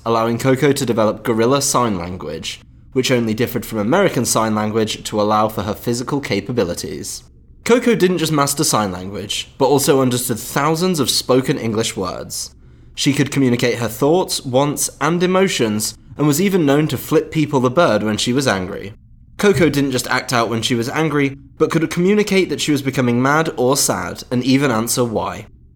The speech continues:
Coco made headlines in nineteen eighty-three when she asked for a pet cat for Christmas. She was originally given a stuffed kitten, but was deeply saddened by it, so the staff eventually got her a real kitten,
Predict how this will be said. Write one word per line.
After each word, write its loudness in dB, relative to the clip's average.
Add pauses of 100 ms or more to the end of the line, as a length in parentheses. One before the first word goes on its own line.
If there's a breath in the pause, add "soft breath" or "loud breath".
(280)
Coco 2
made 2
headlines 2
in 2
nineteen 2
eighty-three 0
when -4
she -2
asked -2
for 0
a -2
pet -6
cat -6
for -8
Christmas. -8 (320)
She 0
was 4
originally 4
given 2
a -2
stuffed -2
kitten, -4
but -6
was -4
deeply 2
saddened -2
by -6
it, -12
so -4
the 0
staff -2
eventually -2
got -4
her 2
a 4
real 2
kitten, -8